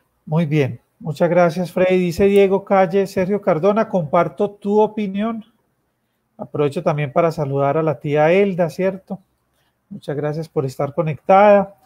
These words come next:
Juan José Cortés también tiene una pregunta, dice, eh, "Buenas noches, agradezco tu charla. Tengo una pregunta, ¿qué papel entrará a jugar el smad dentro del posconflicto?". Bueno, esta es una pregunta,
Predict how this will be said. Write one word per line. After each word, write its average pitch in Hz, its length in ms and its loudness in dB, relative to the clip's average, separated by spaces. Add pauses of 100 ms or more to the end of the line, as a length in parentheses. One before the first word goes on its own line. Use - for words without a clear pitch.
(280)
Juan 160 160 2
José 175 300 0
Cortés 214 360 0
también 202 360 0
tiene 202 180 2
una 202 180 -2
pregunta, 185 500 0
dice, 202 520 0
eh, 165 40 0
"Buenas 180 360 2
noches, 214 720 0
agradezco 156 540 0
tu 160 160 -10
charla. 185 480 -2 (420)
Tengo 180 160 -4
una 214 220 0
pregunta, 175 600 -2
¿qué 160 140 -6
papel 208 440 2
entrará 175 420 0
a 160 40 0
jugar 190 300 0
el 185 180 -2
smad 156 280 -2
dentro 165 580 -4
del 143 220 -4
posconflicto?". 143 1040 -6
Bueno, 143 260 -4
esta 147 160 -14
es 160 80 -12
una 175 160 -6
pregunta, 147 640 -4